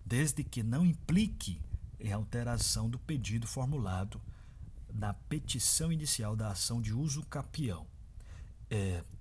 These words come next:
vamos para o segundo julgado, envolvendo direito civil, é, questão prática que envolve direito sucessório, né, de partilha e também de bem em loteamento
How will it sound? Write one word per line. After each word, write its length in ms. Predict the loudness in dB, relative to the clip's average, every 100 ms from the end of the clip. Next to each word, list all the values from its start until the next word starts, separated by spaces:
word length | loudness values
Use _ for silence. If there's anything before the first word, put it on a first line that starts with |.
| -2
vamos 220 | 0 2
para 160 | 0
o 60 | 0
segundo 340 | 0 2 2
julgado, 540 | 2 0 0 2 2 2
envolvendo 520 | 2 2 2 2 2
direito 600 | 0 0 2 2 0 0
civil, 640 | 2 2 2 2 2 2 -2 -8 -14 -16 -14 -12 -12 -4
é, 640 | 0 2 2 0 -2 -4 -10 -6
questão 380 | 0 0 0 -2
prática 480 | 0 0 0 -4
que 100 | -2
envolve 420 | -2 0 -2 -2 -2
direito 280 | -2 -2
sucessório, 800 | -4 -4 -2 -2 -2 0 0 0 0
né, 160 | 0
de 80 | -2
partilha 480 | -4 -4 -4 -2 -2
e 60 |
também 420 | -2 -2 0 0 -2 -10 -14 -14 0
de 140 | 0
bem 240 | 4 2 2
em 40 |
loteamento 840 | 2 -2 -2 0 0 0 0 -4